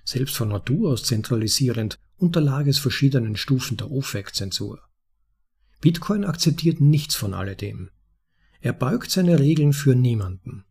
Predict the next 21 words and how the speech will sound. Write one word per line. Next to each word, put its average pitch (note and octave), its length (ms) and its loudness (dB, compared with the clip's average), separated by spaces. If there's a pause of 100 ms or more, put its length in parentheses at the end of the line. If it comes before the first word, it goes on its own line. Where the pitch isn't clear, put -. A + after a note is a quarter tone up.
(640)
Bitcoiner C#3 440 4
verstehen B2+ 480 0
auch, C3+ 240 -2 (180)
dass G#2+ 240 -4
wenn A#2+ 160 2
die C#3 80 6
Regeln C3 300 2
gebogen D#3 500 2
würden, C3 360 4 (140)
das E3 160 2
System E3+ 420 4
überhaupt E3+ 480 2
kein E3 220 0
Bitcoin E3 400 0
mehr B2+ 220 4
wäre. C3 400 -2 (920)
Mises A3+ 420 6
hilft F#3 320 2
uns D3+ 180 4
zu C3 100 -2
verstehen, C3 680 0